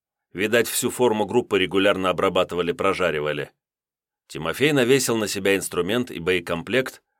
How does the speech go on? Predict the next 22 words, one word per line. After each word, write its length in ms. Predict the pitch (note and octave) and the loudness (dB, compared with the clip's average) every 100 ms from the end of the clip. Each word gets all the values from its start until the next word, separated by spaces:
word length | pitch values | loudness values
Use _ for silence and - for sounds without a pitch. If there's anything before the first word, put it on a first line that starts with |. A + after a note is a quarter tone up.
| _ - | _ -4
разом 400 | D#3+ C3 D3 B2+ | 2 2 2 0
почувствовал 640 | A2+ B2+ C#3+ C3+ A#2+ A2+ | -2 -2 -4 0 0 0
себя 240 | - F#2 | 0 -2
почти 300 | F2 F2+ - | -2 -4 -4
по-фронтовому 880 | F#2+ F2 E2+ D#2+ D#2 E2+ A#2+ B2 A2 _ _ - | -6 -4 -4 -4 -4 -2 0 -2 -4 _ _ -4
и 80 | F#2 | -2
окончательно 720 | F2+ F#2+ F2 G#2 G2 F#2 F2+ | 0 -2 -2 -2 -2 -4 -4
успокоился. 840 | - G2 - F2 D2 - D2 - _ _ _ _ _ _ _ _ - | -4 -4 0 0 0 -4 -8 -10 _ _ _ _ _ _ _ _ -8
«Надежный 520 | E2 G2+ C3 B2 B2 | -2 2 4 4 0
ты 100 | A#2+ | 0
человек, 420 | A#2+ A2+ A2 G2 | 2 4 4 2
Павла 300 | G#2+ G2+ G2 | 2 2 2
Захарович, 680 | F#2 G#2 G2 E2 C#2+ - - _ | -2 0 0 0 -4 -10 -18 _
спасибо». 680 | - G#2+ B2 G2 G2 F#2 - _ _ _ _ _ - | -4 0 0 0 0 0 -2 _ _ _ _ _ -2
«Так 160 | G#3 | 0
что 240 | - A#2+ F2+ | 2 2 2
ж, 140 | - _ _ | -2 _ _
на 200 | - A2+ | -2 0
то 120 | D#3 | 4
я 180 | F3+ F3+ | 6 8
и 40 | C#3+ | 6
нужен», 480 | E3 C3 F2+ - | 4 2 0 -4